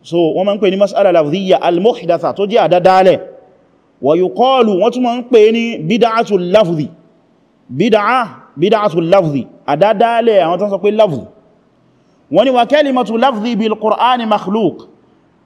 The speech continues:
Wọ́n ní kálímà, gbólóhùn kí a máa sọ pé lafzi bil Qur'ani makhluq. "Min al ibarati al mujmala." Nínú àwọn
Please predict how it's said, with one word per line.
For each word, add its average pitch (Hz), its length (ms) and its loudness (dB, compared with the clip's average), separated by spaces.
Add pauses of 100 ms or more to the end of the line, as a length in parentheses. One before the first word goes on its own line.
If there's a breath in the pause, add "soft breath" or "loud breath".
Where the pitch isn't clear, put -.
Wọ́n 208 180 0
ní 277 100 -2
kálímà, 277 440 -2
gbólóhùn 240 340 -2
kí 262 100 -4
a 226 60 -2
máa 220 140 0
sọ 226 100 -6
pé 247 140 0
lafzi 240 340 -2
bil 247 180 -2
Qur'ani 226 500 0
makhluq. 185 440 0 (640 soft breath)
"Min 214 260 -2
al 247 120 0 (160)
ibarati 220 560 2
al 208 80 -4
mujmala." 196 500 0 (540)
Nínú 269 300 -4
àwọn 220 340 2